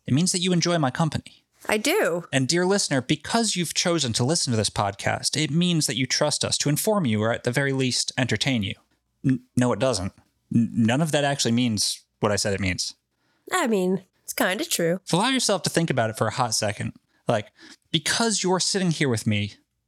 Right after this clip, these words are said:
Speaker 1: that means that you enjoy my company. If you allow yourself to think about it for a hot second, you'll understand that it's all nonsense. And you'll also come to understand that I'm doing it again.
Speaker 2: Mm-hmm.
Speaker 1: Yeah.
Speaker 2: Yeah.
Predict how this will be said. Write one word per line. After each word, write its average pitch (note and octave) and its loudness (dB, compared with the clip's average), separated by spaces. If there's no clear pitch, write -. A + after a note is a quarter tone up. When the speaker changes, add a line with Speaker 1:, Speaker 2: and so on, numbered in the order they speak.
Speaker 1:
that E3 0
means A2+ 0
that - -6
you A2 0
enjoy G#2 0
my F#2+ -2
company. - -6
If D#3+ 0
you D3+ 2
allow D#3 2
yourself F#3 0
to A#2+ 0
think E3 -2
about A2 0
it G#2 -6
for A2+ 0
a G2 0
hot A#2 -2
second, - -4
you'll B2+ 2
understand E3 0
that A2 2
it's G2+ -4
all C3 2
nonsense. - -2
And A2+ 2
you'll G2+ 2
also D3+ -2
come A2 -2
to G2+ -2
understand G#2+ 0
that A#2+ 0
I'm B2+ 0
doing C#3+ 0
it G2+ -2
again. F#2+ -4
Speaker 2:
Mm-hmm. G#3 0
Speaker 1:
Yeah. A2+ 0
Speaker 2:
Yeah. G3+ -2